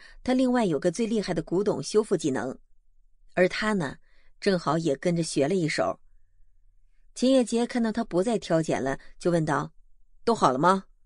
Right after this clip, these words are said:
慕容熙点了下头：“好了，我们可以回去了。”“行，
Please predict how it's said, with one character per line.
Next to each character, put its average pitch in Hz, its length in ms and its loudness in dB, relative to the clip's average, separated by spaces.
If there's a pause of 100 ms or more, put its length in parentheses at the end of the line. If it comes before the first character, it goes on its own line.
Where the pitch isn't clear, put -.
(720)
慕 190 160 2
容 175 220 2
熙 196 240 -6
点 170 200 0
了 147 80 -2
下 165 160 -2
头 143 380 -2 (500)
：“好 214 120 2
了， 269 160 4 (460)
我 233 60 2
们 240 80 4
可 302 120 4
以 294 80 4
回 175 160 2
去 285 120 0
了。 190 220 -2 (720)
”“行， 185 280 4